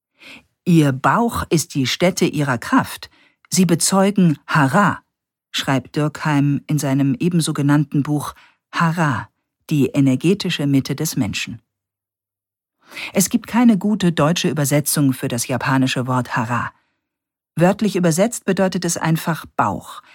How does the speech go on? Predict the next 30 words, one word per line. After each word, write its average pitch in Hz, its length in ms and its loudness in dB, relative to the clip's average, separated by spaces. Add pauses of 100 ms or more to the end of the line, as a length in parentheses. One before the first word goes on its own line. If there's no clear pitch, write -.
(380)
Aber 160 360 0
tatsächlich 202 760 -2
meint 175 220 2
der 170 100 2
Begriff 175 360 -2
vielmehr 175 600 2
die 160 220 -4
Körpermitte 180 840 0 (300)
oder 127 400 -2 (260)
energetische 156 840 0
Mitte 135 320 -2
des - 200 -8
Menschen. - 440 -6 (960)
Unter 196 480 2
Hara 190 360 2
versteht 202 440 -2
der 180 80 2
Japaner 165 720 0
den 165 240 0
Besitz 175 520 -2
derjenigen 185 720 2
Gesamtverfassung 175 1040 0
des 160 220 -4
Menschen, 180 440 2 (460)
die 196 100 0
ihn 196 120 6
befähigt, 196 720 0
sich - 240 -2
den 165 200 2
Kräften 226 720 0